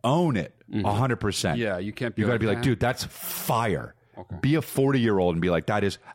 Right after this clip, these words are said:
Speaker 1: absolute lit. That is fire, yolo." You know what I'm saying? yolo's not a one anymore, but, like, if you
Speaker 2: Mm-hmm.
Speaker 1: just be like, "Yo, dude, that is so, oh, that's mid, dude. Oh, dude, that," you know, you, you don't like the shoes?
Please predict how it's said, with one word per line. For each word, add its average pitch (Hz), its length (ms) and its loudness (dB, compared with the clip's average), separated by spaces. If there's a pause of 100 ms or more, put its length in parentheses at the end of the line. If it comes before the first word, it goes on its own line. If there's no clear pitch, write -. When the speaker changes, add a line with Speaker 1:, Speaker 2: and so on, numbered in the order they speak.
(100)
Speaker 1:
absolute 113 800 0 (200)
lit. 101 460 0 (200)
That 107 120 0
is 101 80 -2
fire, 143 760 -2 (180)
yolo." 107 560 0 (960)
You 120 60 0
know - 20 2
what - 0 -
I'm 113 60 0
saying? 117 340 0
yolo's 107 260 2
not 98 80 2
a 82 60 2
one 92 160 2
anymore, 82 260 0
but, 85 140 0
like, 92 200 0
if - 220 -12
you 107 140 0
Speaker 2:
Mm-hmm. 131 160 0
Speaker 1:
just 107 180 -6
be 127 80 -4
like, 104 240 -2
"Yo, 110 160 2
dude, 101 220 -2
that 101 180 2
is 101 140 0
so, - 480 -2
oh, 107 160 2
that's 135 260 -2
mid, 143 480 0
dude. 135 380 2 (360)
Oh, 233 380 4
dude, 247 480 2 (560)
that," 254 320 0 (640)
you 135 140 0
know, 117 100 2
you, 110 120 0
you 120 180 -2
don't 131 100 2
like 117 120 -2
the 120 80 -2
shoes? 139 300 0